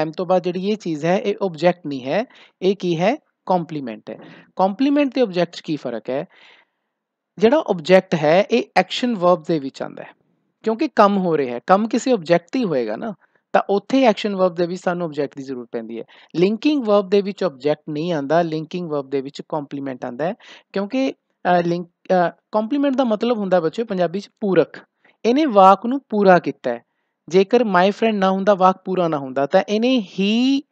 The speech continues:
ਨੂੰ, ਅਹ, ਵਰਬ ਦੇ ਨਾਲ ਜੋੜ ਕੇ ਵਾਕ ਨੂੰ ਪੂਰਾ ਕੀਤਾ। ਤਾਂ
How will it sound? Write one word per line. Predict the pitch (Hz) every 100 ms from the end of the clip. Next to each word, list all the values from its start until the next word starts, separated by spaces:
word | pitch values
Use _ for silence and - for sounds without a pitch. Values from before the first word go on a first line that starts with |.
| _ _ 185
ਨੂੰ, | 190 196 220 254 277 _ -
ਅਹ, | 185 185 185
ਵਰਬ | 180 160 190 196
ਦੇ | 226
ਨਾਲ | 214 196
ਜੋੜ | 147 147 143
ਕੇ | - 233
ਵਾਕ | 180 147 143 180
ਨੂੰ | 202
ਪੂਰਾ | 202 170 165
ਕੀਤਾ। | 156 143 180 190
ਤਾਂ | 220